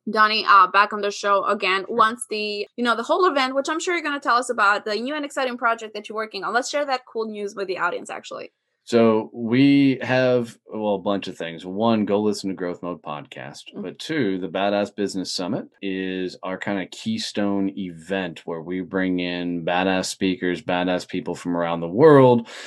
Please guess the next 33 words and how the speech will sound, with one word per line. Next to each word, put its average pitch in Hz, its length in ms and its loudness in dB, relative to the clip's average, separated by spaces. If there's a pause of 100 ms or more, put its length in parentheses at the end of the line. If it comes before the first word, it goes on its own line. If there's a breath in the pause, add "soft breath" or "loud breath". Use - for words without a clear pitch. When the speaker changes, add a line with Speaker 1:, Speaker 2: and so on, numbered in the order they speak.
(220 loud breath)
Speaker 2:
um, 101 260 4
all 135 220 8
converge 120 440 6
in 110 60 0
Arlington, 101 800 2
Texas 123 840 0
in 90 480 -2
September 98 460 -2
twenty-third, 92 580 -2
twenty-fourth, 90 600 -8
and 80 120 -10
twenty-fifth. 156 920 -4
Uh, 92 220 4
we're 113 160 6
gonna 135 160 8
do 135 140 10
a - 20 10
live 123 440 4
podcast 113 640 0
there 110 180 2
with 104 160 -2
Kevin 104 300 0
and 101 100 0
I. 101 160 0
So 98 160 -6
we're 80 140 -8
gonna 80 100 -6
do 87 60 -4
a - 20 -2
live 87 320 -4
Growth 90 260 -4
Mode 87 240 -4
show. 85 500 -2